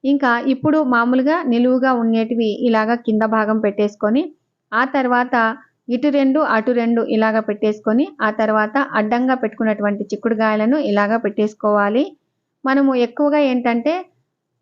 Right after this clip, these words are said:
మామూలుగా మెయిన్ ఏంటంటే, మనం ఏడు చిక్కుడుగాయలతో ఇలాగ రథం చేసుకోవాలండి. ఇంకా ఆ తర్వాత మూడు చిక్కుడుగాయలను ఈ విధంగా ఒకేసారి ఇలాగ కుచ్చుకొని, వాటికి కింది భాగంలో టూత్ పిక్స్‌ని ఇలాగ పెట్టేసుకొని, ఈ విధంగా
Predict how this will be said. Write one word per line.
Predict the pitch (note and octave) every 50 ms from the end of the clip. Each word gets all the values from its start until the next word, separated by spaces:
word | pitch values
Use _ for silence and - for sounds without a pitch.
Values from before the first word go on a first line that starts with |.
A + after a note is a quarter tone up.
| _ -
మామూలుగా | B3 B3 C4 C#4 D4 D#4 D#4 C#4+ C#4
మెయిన్ | C4 B3 A#3 A#3 B3+ C#4+ D4
ఏంటంటే, | C#4+ C4+ B3+ A#3+ B3 A#3+ A#3+ D4
మనం | D4 C4+ B3 A#3+ A#3+ A#3
ఏడు | A3 G#3+ A3+ A#3+ C#4
చిక్కుడుగాయలతో | C4+ - - - B3+ A#3+ A#3 A#3 A3+ A3 A3 A3+ A3 A3 D4+
ఇలాగ | D4+ B3 A3 A3 G#3+ G#3+ A3+
రథం | A3 G#3+ G3+ - A3 A3+ A3 A3+
చేసుకోవాలండి. | G#3+ G#3+ - - A3 G#3+ G#3+ G#3+ G#3 G#3 G#3 G#3 G#3 B3 D#4 F#4+ - _ _ _ _ _ _ _ _ _ _ _ _ _ _ _ -
ఇంకా | C#4+ C#4+ C#4+ C#4
ఆ | B3 B3+
తర్వాత | B3+ C#4 C4+ C4 B3+ A#3+ B3+ D#4
మూడు | D4 B3+ B3 C4+ C#4+ D4+
చిక్కుడుగాయలను | C#4+ D4 - - C4 B3 A#3 A#3 A3+ A3 A3+ A3+ A3+
ఈ | G#3 A3+
విధంగా | A3 A3+ A3 A3 A3+ A#3 B3
ఒకేసారి | A#3 G#3 G#3 - A#3 A#3 A#3 A#3 G#3+ G#3 G#3 A3 G#3
ఇలాగ | G#3 A3 G#3+ G#3 G3+ A3
కుచ్చుకొని, | A3 - G#3 G3+ - - - - A3+ B3 D4+
వాటికి | D4 B3+ A#3 A3+ A#3 - B3+
కింది | A#3 - A3+ A3 A3 A#3
భాగంలో | A3 A#3 A3 G#3+ G3+ G#3 G#3 A3 A#3+ D4
టూత్ | D#4+ D#4+ B3+ A#3 A#3 A#3+ -
పిక్స్‌ని | A#3 A#3 - - A3 G#3+
ఇలాగ | G#3 G#3 G#3 G3+ G#3+
పెట్టేసుకొని, | G#3 - - - - G#3 G#3 G#3 - A3 A3 C4 D#4
ఈ | C#4+ A#3 A3
విధంగా | G#3+ G#3+ G3+ G#3 G#3 G#3+ C4 D#4+ G4+